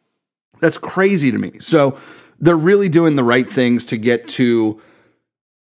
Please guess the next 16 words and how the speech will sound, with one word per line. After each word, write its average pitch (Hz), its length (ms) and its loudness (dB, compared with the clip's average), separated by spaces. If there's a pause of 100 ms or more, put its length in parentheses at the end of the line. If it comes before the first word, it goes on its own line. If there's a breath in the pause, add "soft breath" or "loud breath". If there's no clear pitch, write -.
getting 135 300 0
out 107 240 -6
there. 120 220 -12 (720)
So 151 240 2
definitely 190 400 0
check 170 240 -2
out 143 180 2
Trace. 117 500 -4 (100)
Um, 113 500 0 (720)
big 165 240 2
shout 135 240 2
out 120 160 0
to 127 80 -2
those 107 240 0
guys. 107 480 -4 (160)
And 110 560 0